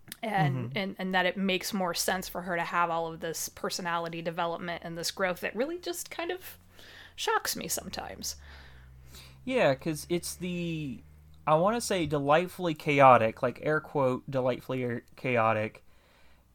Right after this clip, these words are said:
Speaker 2: can be difficult to maintain over a period of time. Um,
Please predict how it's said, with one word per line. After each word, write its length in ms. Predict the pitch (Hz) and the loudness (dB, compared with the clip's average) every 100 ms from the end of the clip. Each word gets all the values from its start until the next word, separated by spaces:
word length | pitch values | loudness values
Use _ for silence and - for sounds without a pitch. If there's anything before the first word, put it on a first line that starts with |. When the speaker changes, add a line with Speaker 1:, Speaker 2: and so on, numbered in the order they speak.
| - | -6
Speaker 2:
can 260 | 151 151 | -2 0
be 120 | 156 139 | -2 -2
difficult 520 | 170 175 220 202 185 | -2 -4 -6 -8 -8
to 80 | 156 | -4
maintain 460 | 143 135 139 131 123 | -4 -4 -4 -2 -2
over 200 | 120 123 | -4 -6
a 60 | |
period 440 | - 127 120 107 101 | -8 -10 -8 -8 -10
of 120 | - | -14
time. 580 | - 120 104 - 151 147 - - _ - | -12 -10 -10 -14 -16 -18 -20 -20 _ -4
Um, 520 | 127 120 110 110 113 | -2 0 -2 -4 -8